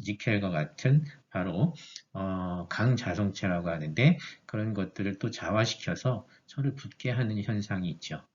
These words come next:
그래서 그때 나타나는 힘, 우리가 중력과는 다른, 음, 아주 강력한 힘인데, 그 특이한 돌과 특이한 힘 때문에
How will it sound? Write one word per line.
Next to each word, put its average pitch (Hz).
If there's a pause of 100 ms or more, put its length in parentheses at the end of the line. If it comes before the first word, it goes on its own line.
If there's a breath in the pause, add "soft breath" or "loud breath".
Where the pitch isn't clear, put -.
(360 loud breath)
그래서 117 (260 soft breath)
그때 -
나타나는 110
힘, - (140)
우리가 92
중력과는 117
다른, 92 (280)
음, 90
아주 90
강력한 107
힘인데, 110 (340 loud breath)
그 -
특이한 147
돌과 101
특이한 127
힘 147
때문에 120